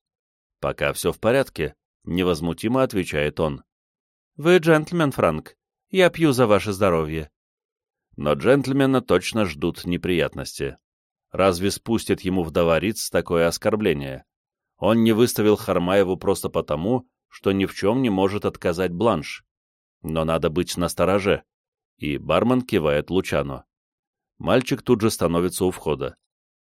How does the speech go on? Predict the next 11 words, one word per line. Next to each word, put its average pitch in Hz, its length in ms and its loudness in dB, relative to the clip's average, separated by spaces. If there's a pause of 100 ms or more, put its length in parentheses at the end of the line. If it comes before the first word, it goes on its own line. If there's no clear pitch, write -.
(120)
Если 90 340 0
неожиданно 90 580 2
объявятся 85 540 0
Зюс 80 340 -4
или 85 300 -6
Элмигер, 117 540 2 (320)
Франк 104 400 0
хотя 107 320 2
бы 95 120 0
не 95 120 2
будет 104 460 -4